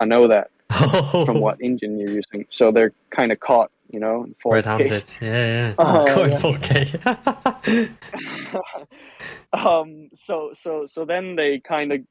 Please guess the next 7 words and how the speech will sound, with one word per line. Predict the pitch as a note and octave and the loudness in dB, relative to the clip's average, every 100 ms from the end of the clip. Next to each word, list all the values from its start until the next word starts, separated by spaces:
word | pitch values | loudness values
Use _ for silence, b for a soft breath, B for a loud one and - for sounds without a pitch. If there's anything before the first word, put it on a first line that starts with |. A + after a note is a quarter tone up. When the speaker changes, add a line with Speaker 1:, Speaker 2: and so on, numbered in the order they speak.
| _ - | _ -10
Speaker 1:
you | C#3+ | -2
know, | C3+ B2+ | 0 0
just | C#3 C3 | -2 -2
said, | D3 B2+ - | 4 2 4
"Okay, | D#3+ - F3+ E3+ | 0 2 2 2
well, | D3 D#3 D#3+ D#3 D3+ _ _ - | 6 8 8 6 2 _ _ -4
um," | C3 C3 C3 C3 B2 B2 | 2 4 2 0 -10 -10